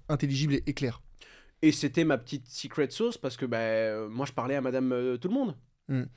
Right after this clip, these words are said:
Speaker 1: Mais du coup, t'avais aucun syndrome de l'imposteur, en fait.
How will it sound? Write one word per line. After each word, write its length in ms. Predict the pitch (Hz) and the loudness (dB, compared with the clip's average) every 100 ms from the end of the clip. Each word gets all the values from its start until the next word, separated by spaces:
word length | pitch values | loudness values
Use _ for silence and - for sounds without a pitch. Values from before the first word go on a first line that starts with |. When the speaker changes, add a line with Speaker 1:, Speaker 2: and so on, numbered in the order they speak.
| - - | -20 2
Speaker 1:
Mais 80 | 147 | 4
du 60 | |
coup, 80 | 185 | 6
t'avais 280 | 180 147 151 | 4 4 4
aucun 320 | 175 151 185 | 2 2 0
syndrome 340 | 196 151 143 160 | 0 2 2 4
de 80 | 143 | 2
l'imposteur, 460 | 123 160 - 185 | 2 0 2 2
en 40 | 120 | 0
fait. 280 | 120 - | -6 -12